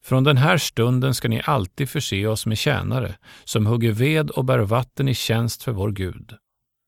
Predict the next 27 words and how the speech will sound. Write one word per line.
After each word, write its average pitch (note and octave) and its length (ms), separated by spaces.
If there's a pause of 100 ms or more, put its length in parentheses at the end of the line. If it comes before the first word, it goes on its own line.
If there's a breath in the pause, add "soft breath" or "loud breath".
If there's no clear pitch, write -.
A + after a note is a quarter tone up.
(140)
Vi A2 120
gjorde C#3 360
det A2+ 160
därför A2+ 260
att B2 140
vi D3+ 40
hört C3+ 260
talas A#2+ 400
om A#2 100
att A2+ 120
Herren B2+ 400
sagt - 340
till A2+ 120
sin A2+ 200
tjänare G#2+ 420
Mose A#2 560 (220 loud breath)
att - 180
inta C#3 520
hela A#2 360
detta A2 300
land A2 460
och - 340
utrota C3 680
alla G#2 280
som A#2+ 220
bor C3+ 220
här", - 300